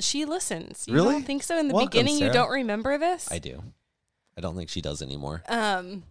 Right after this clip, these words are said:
Speaker 1: Anyway, so that's a great way to learn your spouse and to have a date night. You know, maybe you take a blanket, go to a park, go to the beach, and you have these conversation cards and you ask each other these questions or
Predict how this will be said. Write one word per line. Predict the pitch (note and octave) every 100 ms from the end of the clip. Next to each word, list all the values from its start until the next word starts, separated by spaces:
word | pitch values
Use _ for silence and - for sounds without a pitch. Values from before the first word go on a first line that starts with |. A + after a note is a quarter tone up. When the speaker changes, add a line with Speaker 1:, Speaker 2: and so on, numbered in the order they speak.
| _ -
Speaker 1:
Anyway, | C#4+ D#4 D4+ A#3+ G3 F#3+ G3+ -
so | - D4
that's | C#4 F4 A4+
a | F4
great | G3+ G3 G3 - _ G#3
way | G3 F#3 F3+
to | - G#3+
learn | F#3 F#3 F#3
your | F3+
spouse | F3+ - E3 E3 F3 F#3 -
and | F3+ E3+ E3+
to | G3
have | E3 G3 A3+
a | G#3+
date | F#3 D#3
night. | E3+ F3+ A3+ -
You | G3
know, | F#3+ F#3+
maybe | F#3 F3+ F#3+
you | F#3
take | G3+ F#3
a |
blanket, | E3+ F3 G3 G#3+ A3+
go | F3+ F3+
to | F3
a | E3+
park, | F#3 F#3 F3+
go | F#3
to | F3
the | E3+
beach, | E3+ F#3 F#3+ -
and | G3 F#3+
you |
have | F#3+ B3+ F4
these | C4+
conversation | - A3+ G3+ F#3+ D#3+ - - F#3 G3 F#3+
cards | F3+ F3 F#3
and | G3
you | G3+
ask | G#3+ B3+ -
each | G#3
other | G3 F#3+
these | F#3 F3+ - _ _ _
questions | - F3 - F3+ F3+ F#3 F#3
or | E3+ E3 E3+